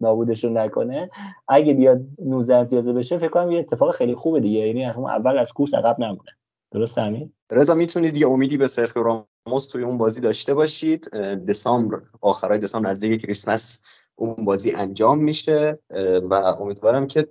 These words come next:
Speaker 2: این اتفاق بیفته، چون الان، اه، جدول جالبه دیگه، بیست و یک بیست، نوزده اگر اتلتیکو ببره.
Speaker 1: درسته.
Speaker 2: حالا خیرونا هم هست دیگه، همون نوزده رو نقششو فعلاً داره بازی می‌کنه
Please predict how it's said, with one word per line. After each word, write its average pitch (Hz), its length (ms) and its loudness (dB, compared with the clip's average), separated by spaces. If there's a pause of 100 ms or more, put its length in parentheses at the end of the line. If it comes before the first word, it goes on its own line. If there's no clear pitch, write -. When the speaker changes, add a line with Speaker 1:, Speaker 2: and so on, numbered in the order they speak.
Speaker 2:
این 127 120 -2
اتفاق 120 440 -2
بیفته، 123 340 -2
چون 160 160 2
الان، 156 260 2 (200)
اه، 113 240 0 (240)
جدول 123 460 2
جالبه 143 400 4
دیگه، 107 240 0
بیست 113 300 -4
و 131 40 4
یک 131 280 2
بیست، 147 280 -4
نوزده 120 460 0
اگر 101 200 2
اتلتیکو 101 440 -2
ببره. 92 380 -2 (760)
Speaker 1:
درسته. 104 400 -4 (100)
Speaker 2:
حالا 98 160 2
خیرونا 113 480 2
هم 123 60 0 (120)
هست 120 160 -4
دیگه، 104 200 -2 (320)
همون 110 320 -4 (300)
نوزده 110 480 2
رو 123 240 4 (160)
نقششو 117 340 -4
فعلاً 113 220 0
داره 113 180 0
بازی 113 280 -2
می‌کنه 131 260 -6